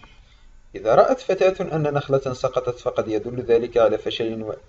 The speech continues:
وإخفاق في بعض شؤون حياتها، ويدل للمرأة المتزوجة على سماع خبر سيء أو مشاكل عائلية، وسقوط النخلة يدل على موت أو عدم توفيق في أمر ما وعدم حدوث المراد من الشيء. رؤية سعف النخل في المنام.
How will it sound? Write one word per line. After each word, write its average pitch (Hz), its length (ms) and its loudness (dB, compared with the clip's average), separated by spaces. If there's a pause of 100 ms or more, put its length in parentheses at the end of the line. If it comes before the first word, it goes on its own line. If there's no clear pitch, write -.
(260)
وإخفاق 127 440 0
في 123 280 -6
بعض 107 220 4
شؤون 104 380 -8
حياتها، 127 500 2
ويدل 120 520 -2
للمرأة 156 400 2
المتزوجة 127 680 2
على 110 160 4
سماع 117 340 -2
خبر 131 360 2
سيء 95 420 -4 (800)
أو 202 100 8
مشاكل 165 420 6
عائلية، 131 460 6
وسقوط 120 460 0
النخلة 160 340 0
يدل 160 340 4
على 135 220 10
موت 131 320 -2
أو 127 200 2
عدم 123 280 2
توفيق 120 480 -6
في 117 300 -10
أمر 113 280 0
ما 110 360 2 (340)
وعدم 143 380 6
حدوث 117 380 -6
المراد 104 480 -2
من 101 180 -8
الشيء. 78 340 -8 (920)
رؤية 139 480 0
سعف 117 500 2
النخل 107 460 -6
في - 140 -16
المنام. 92 460 -8